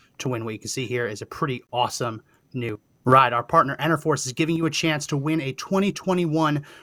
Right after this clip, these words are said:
Ford F four fifty with a gooseneck trailer, a Can-Am Maverick, and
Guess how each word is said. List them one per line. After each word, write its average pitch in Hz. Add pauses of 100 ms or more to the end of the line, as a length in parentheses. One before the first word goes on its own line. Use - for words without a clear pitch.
Ford 214
F 185
four 185
fifty 190 (240)
with 147
a 120
gooseneck 196
trailer, 180
a 127
Can-Am 180
Maverick, 147
and 175